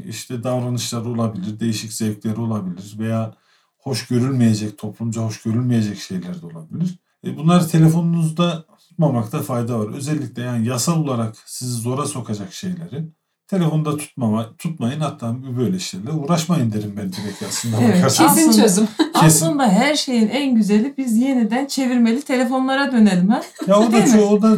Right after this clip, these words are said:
Speaker 1: çok imkansız tabii. Bu saatten sonra o imkansız keşke olsa öyle bir şey. Diyorlar yani nasıl haberleşiyordunuz veya işte nasıl tanışıyorduk? Ya nasıl tanışıyorduk işte? Çarşıya gidip tanışıyorduk. Ee,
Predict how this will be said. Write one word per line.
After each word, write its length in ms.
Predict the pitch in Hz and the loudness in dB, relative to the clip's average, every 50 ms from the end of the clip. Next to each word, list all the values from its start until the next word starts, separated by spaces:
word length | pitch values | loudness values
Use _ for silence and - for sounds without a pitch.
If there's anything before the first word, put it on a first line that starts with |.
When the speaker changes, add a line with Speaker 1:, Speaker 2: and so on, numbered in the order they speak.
| 185 - | 2 -2
Speaker 1:
çok 200 | - - 233 - - - - - 302 196 165 | 0 0 2 2 2 0 0 0 0 2 4
imkansız 640 | 190 202 185 175 220 226 226 208 180 - 190 156 - | 4 4 6 6 6 8 8 6 6 4 2 0 0
tabii. 300 | - 131 113 110 113 131 | 0 -2 -2 -2 -6 -6
Bu 80 | 156 | -6
saatten 440 | - - 170 165 165 160 160 185 175 | -4 -2 0 2 2 0 2 0 0
sonra 380 | 165 - 170 160 156 151 143 135 | 0 0 -2 -2 -2 -2 -4 -4
o 240 | 156 160 160 160 | 0 0 0 0
imkansız 640 | 160 160 160 160 - 170 165 160 156 - 147 127 - | 2 2 2 2 2 2 0 0 0 -2 -6 -12 -12
keşke 360 | - - 139 - - - 127 | -10 -8 -8 -8 -8 -10 -10
olsa 280 | 123 131 127 117 - 143 | -10 -10 -10 -8 -6 -4
öyle 260 | 127 117 117 113 107 | -4 -2 -2 -2 -4
bir 60 | 107 | -4
şey. 240 | - - 185 190 196 _ _ - | -2 -2 -2 -2 -2 _ _ -2
Diyorlar 320 | 151 151 170 185 208 202 185 165 | 4 6 8 8 8 8 6 6
yani 180 | 151 135 127 | 4 2 0
nasıl 240 | 143 147 147 - 156 | 0 0 2 2 2
haberleşiyordunuz 1040 | 131 120 107 117 120 107 107 113 107 - - 107 104 90 104 101 98 92 - - | 2 2 2 0 0 0 -2 -4 -4 -6 -8 -8 -10 -10 -12 -14 -14 -16 -14 -10
veya 220 | 113 113 110 107 110 | -8 -6 -6 -6 -6
işte 280 | 110 - - - 110 | -8 -8 -8 -6 -4
nasıl 280 | 113 120 110 110 117 117 | -4 -2 -2 -4 -6 -6
tanışıyorduk? 540 | - 113 107 101 101 - - 95 107 113 120 | -6 -6 -6 -6 -8 -12 -12 -12 -10 -8 -6
Ya 160 | 120 113 110 | -4 -4 -4
nasıl 260 | 123 139 147 196 208 | -2 -2 -2 -2 2
tanışıyorduk 540 | 190 226 214 185 170 - - 110 98 98 95 | 2 4 4 4 2 0 0 -4 -8 -10 -14
işte? 280 | - - - 110 107 - | -16 -14 -12 -12 -12 -8
Çarşıya 380 | - 143 139 117 - 117 110 | -6 -4 -4 -4 -4 -6 -6
gidip 300 | 98 101 107 175 180 180 | -6 -4 -2 -2 0 2
tanışıyorduk. 560 | 202 208 214 214 180 180 240 233 208 190 - - _ _ - - 571 - - - 539 539 _ _ - - | 4 6 6 6 4 4 2 2 2 0 -2 -4 _ _ -8 -8 -8 -8 -8 -20 -20 -20 _ _ -10 -8
Ee, 200 | 127 127 127 | -6 -4 -4